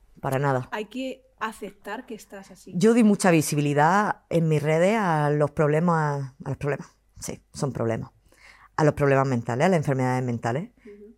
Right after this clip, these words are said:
Speaker 1: porque mi mujer la padece desde los dieciséis años, tiene una ansiedad diagnosticada y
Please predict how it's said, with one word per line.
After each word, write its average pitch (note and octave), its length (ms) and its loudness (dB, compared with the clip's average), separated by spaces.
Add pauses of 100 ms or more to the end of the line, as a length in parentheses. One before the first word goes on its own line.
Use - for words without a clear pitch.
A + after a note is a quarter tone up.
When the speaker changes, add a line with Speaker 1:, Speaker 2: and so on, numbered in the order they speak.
Speaker 1:
porque D#3 300 0
mi C3 140 0
mujer C3+ 260 0
la C#3 120 2
padece B2+ 560 -2
desde D3+ 220 0
los D3 100 2
dieciséis C#3+ 500 0
años, D#3+ 200 -2
tiene D#3 220 0
una D3 200 -2
ansiedad C#3+ 400 0
diagnosticada C3+ 720 -4 (1160)
y B2 840 -2